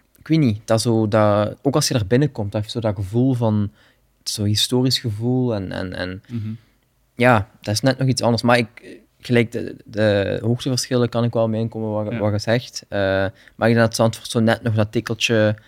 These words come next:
Speaker 1: gelijk Zolder bijvoorbeeld zelf ook. Oké, dat heeft nu niet de hoogteverschillen, maar dat is ook oldschool. Als je daar eraf gaat,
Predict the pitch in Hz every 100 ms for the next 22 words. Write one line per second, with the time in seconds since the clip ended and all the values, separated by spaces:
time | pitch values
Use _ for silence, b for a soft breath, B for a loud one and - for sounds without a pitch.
0 | b - 123 - 120 123 135 123 120 110
1 | 117 113 - 131 139 - - 117 107 107
2 | 120 120 113 110 120 127 120 - 123 131
3 | 127 _ _ 113 117 127 120 110 - 110
4 | 104 107 107 104 101 107 120 120 -